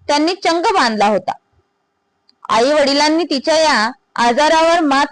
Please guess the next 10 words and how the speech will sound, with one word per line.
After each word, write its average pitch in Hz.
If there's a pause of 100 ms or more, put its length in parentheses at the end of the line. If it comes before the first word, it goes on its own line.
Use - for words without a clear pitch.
करत 294
तिला 254 (180)
जीवनदान 285
देऊन 269 (580)
सक्षम 330
बनविले, 202 (920)
तिचे 370
शिक्षण 392
पूर्ण 294
केले. 202